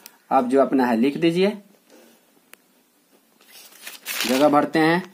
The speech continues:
किस चीज का? वन वन का एक बटा दो, वन टू का थ्री बटा टू, फिर क्या है?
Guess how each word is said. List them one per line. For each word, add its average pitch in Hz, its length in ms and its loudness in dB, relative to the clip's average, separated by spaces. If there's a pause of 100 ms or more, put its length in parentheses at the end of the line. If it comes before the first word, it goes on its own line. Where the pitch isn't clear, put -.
(520)
किस 143 180 -2
चीज 156 180 -2
का? 165 260 0
वन 147 280 4
वन 120 220 2
का 101 320 -8
एक 135 180 -4
बटा 120 240 -2
दो, 107 200 -6
वन 156 240 4
टू 139 140 0 (100)
का 110 120 -2
थ्री 107 260 -6
बटा 107 220 -6 (120)
टू, 156 140 -6 (2500)
फिर 139 160 0
क्या 151 200 4
है? 175 180 2